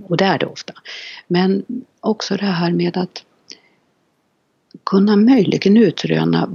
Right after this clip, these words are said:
var det jag eller var det hästen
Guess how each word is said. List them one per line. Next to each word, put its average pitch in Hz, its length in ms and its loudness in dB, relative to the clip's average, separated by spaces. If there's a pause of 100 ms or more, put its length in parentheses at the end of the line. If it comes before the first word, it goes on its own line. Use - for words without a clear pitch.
(120)
var 190 180 2 (160)
det 202 320 0 (800)
jag 277 480 4 (360)
eller 226 220 0
var 247 120 2
det 247 180 -2 (100)
hästen - 420 -6